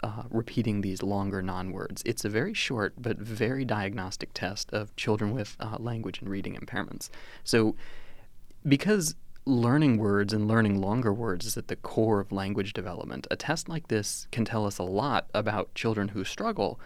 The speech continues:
but it can't really tell us why, because it's the same sort of thing that they're struggling to do. So, you know, it's apples to apples, and we're not, we're not getting at the crux of the problem. Uh, so we'd love to know whether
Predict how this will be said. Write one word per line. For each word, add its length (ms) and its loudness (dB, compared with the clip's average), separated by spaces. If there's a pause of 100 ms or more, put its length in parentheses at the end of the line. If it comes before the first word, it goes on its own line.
(280)
but 100 4
it 160 0
can't 240 0
really 200 0
tell 200 -2
us 200 -2
why, 440 -2 (300)
because 260 2
it's 140 -2
the 100 -2
same 460 4
sort 220 4
of 80 -2
thing 220 2
that 120 -2
they're 100 -2
struggling 520 -4
to 100 -10
do. 340 -2
So, 300 -4
you 100 -4
know, 140 -6
it's 160 -8
apples 380 -8
to 100 -8
apples, 400 0
and 140 -4
we're 100 -4
not, 220 -2 (160)
we're 80 -4
not 180 -6
getting 240 -2
at 80 -8
the 120 -8 (100)
crux 340 -6
of 80 -10
the 80 -10
problem. 440 -6 (720)
Uh, 240 -4
so 160 4
we'd 180 2
love 240 2
to 100 -2
know 320 2
whether 300 0